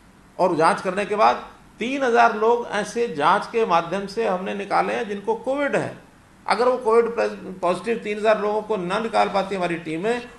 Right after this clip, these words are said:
तो तीन हज़ार कितने गुना लोगों को आगे कोविड फैलाते, वो बहुत फैलाते हैं। तो इसलिए रूट लेवल पर काम करना, किस व्यक्ति का क्या कठिनाई है उसको दूर करना, और किसानों की कठिनाइयाँ भी हमको ध्यान में, किसानों के लिए कितने ही हमने काम किए हैं। किसानों के लिए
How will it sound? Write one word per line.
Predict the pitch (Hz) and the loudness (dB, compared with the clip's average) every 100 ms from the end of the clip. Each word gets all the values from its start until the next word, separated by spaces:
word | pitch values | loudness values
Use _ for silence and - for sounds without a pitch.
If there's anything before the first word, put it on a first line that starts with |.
| - | -8
तो | 180 | -6
तीन | 185 180 214 | -4 -4 -2
हज़ार | 202 214 208 | 2 2 2
कितने | - 175 226 247 | -2 -6 -4 -2
गुना | 233 240 | 0 2
लोगों | 226 220 | 2 2
को | 214 | 2
आगे | 214 214 | 0 0
कोविड | 214 208 196 | -2 -2 -2
फैलाते, | 185 190 190 190 | 0 -2 -2 -8
वो | 190 - - - - - - | -10 -20 -20 -20 -20 -20 -8
बहुत | 226 269 254 | -2 0 4
फैलाते | 208 165 - | 4 4 0
हैं। | - - - - - | -10 -14 -20 -20 -10
तो | 175 | -8
इसलिए | 180 160 202 254 285 - - - | -6 -6 -4 -2 -4 -6 -14 -14
रूट | 123 139 226 202 | -6 -4 -2 -2
लेवल | 185 175 | -2 -2
पर | 170 | -6
काम | 170 156 180 | -2 -2 0
करना, | 170 151 156 147 | -2 0 0 -2
किस | 147 - 202 - | -4 -8 -10 -8
व्यक्ति | 180 - 185 | -12 -10 -8
का | 190 | -4
क्या | 170 - 185 | -4 0 0
कठिनाई | 190 165 139 156 175 | 0 -4 -6 -4 -4
है | 175 | -4
उसको | 156 165 | -6 -8
दूर | 151 185 180 | -6 -4 -2
करना, | 165 151 151 - - - - - - - - | -2 -2 -4 -6 -14 -20 -20 -20 -20 -20 -4
और | 196 240 | 0 0
किसानों | 196 151 175 247 | 0 -2 0 0
की | 269 | 0
कठिनाइयाँ | 240 202 240 247 | -2 0 0 -2
भी | 240 | -4
हमको | 208 233 | -2 0
ध्यान | 180 180 | 2 0
में, | 180 143 - - - | 0 -4 -8 -18 -14
किसानों | 156 165 196 | -6 -2 -2
के | 185 | -2
लिए | 208 | -4
कितने | 190 160 180 | -4 -6 -4
ही | 240 | -4
हमने | 233 226 | -2 -4
काम | 214 202 196 | -2 -2 -2
किए | 190 185 | -6 -4
हैं। | 170 170 - - - | -6 -8 -16 -14 -6
किसानों | 156 180 202 | -2 0 -2
के | 190 | -2
लिए | 202 208 202 196 | -2 0 0 -4